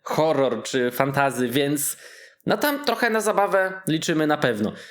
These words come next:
No i ten pościg w zaświecie jest całkiem spoko, tym bardziej, że to, o czym mówiłem,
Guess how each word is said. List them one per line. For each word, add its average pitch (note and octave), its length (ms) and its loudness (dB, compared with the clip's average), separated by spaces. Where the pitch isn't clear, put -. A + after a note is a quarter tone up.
No G3 120 0
i A3+ 180 0
ten E3+ 260 0
pościg D3+ 460 -2
w C3 40 -2
zaświecie D3 500 0
jest E3 220 -2
całkiem D#3 300 0
spoko, C#3 400 0
tym F3 180 0
bardziej, C3+ 440 0
że B2+ 240 0
to, D#3 80 4
o D#3+ 40 2
czym E3 160 -2
mówiłem, D3+ 580 0